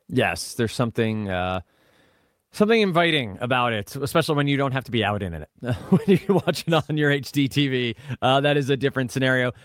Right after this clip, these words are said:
Uh, Steve actually asked, uh, on Twitter the, the question I was gonna ask next of the Denver backfield. Uh, do you see a clear-cut Freeman or Lindsey, what, what makes sense, or do you see this as a continuing week over week,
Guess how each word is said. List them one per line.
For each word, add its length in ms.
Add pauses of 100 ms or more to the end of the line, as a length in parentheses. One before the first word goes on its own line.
Uh, 100
Steve 320
actually 320
asked, 320
uh, 220
on 180
Twitter 320
the, 220
the 80
question 320
I 60
was 120
gonna 160
ask 240
next 380 (240)
of 240
the 80
Denver 340
backfield. 720 (500)
Uh, 200 (180)
do 140
you 100
see 360
a 120
clear-cut 640
Freeman 400
or 140
Lindsey, 640
what, 240
what 300
makes 220
sense, 280
or 80
do 80
you 100
see 180
this 200
as 300
a 100
continuing 600
week 200
over 240
week, 380